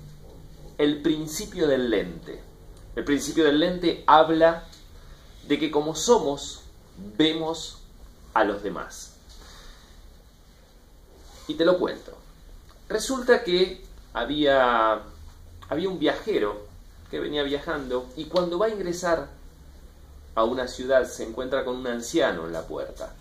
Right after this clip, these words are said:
Entonces le pregunta al anciano: "Dígame, señor, ¿cómo es la gente que vive en esta ciudad?". Entonces el anciano le responde:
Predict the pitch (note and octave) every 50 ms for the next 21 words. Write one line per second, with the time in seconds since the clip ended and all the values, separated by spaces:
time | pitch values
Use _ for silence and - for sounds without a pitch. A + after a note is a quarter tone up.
0 | - - - - - - - - E3+ E3 G3 G3 F#3 F3+ F#3 F#3 F3+ F3+ - -
1 | - - - - - - - - - - - - - - - - - - B2+ C#3
2 | C#3+ - - C#3+ C#3 C#3+ D#3 D#3 D#3 D3 - C3 B2+ B2 A#2+ A#2+ A#2 A#2+ B2 A#2+
3 | - - B2 A2 G#2+ G#2 G2 F#2+ F#2+ F#2+ - - - - - - - - D4+ C4+
4 | A#3+ D#3 A#2 G#2+ - - G#2+ G#2+ A#2+ - - - - - - - - - - -
5 | - - - - - - - - - - - - - - - B4 E4+ F3+ C#3+ B2+
6 | - - - - A#2 G#2+ G2+ G2 - - - C#3 C3+ C3+ B2+ - A2 G2+ - F#2
7 | F#2 G#2 A#2 A#2+ A#2+ A2 G#2+ G#2+ G#2 - - - - - - - - A2+ A2+ A2
8 | A2+ A2 - - A2 - - - F#2+ F#2 F#2 - - - - - - - - -
9 | - - - - A#2+ A2 G#2+ A2 A2 G#2+ - G2+ G#2+ G#2+ G2+ G2+ G2+ G2+ G2+ A2+
10 | A2+ A2+ A2+ G2+ G2 G2 F#2+ F#2 - - G#2 G#2 G2+ G2+ F#2 F#2 F2+ F2+ F2+ -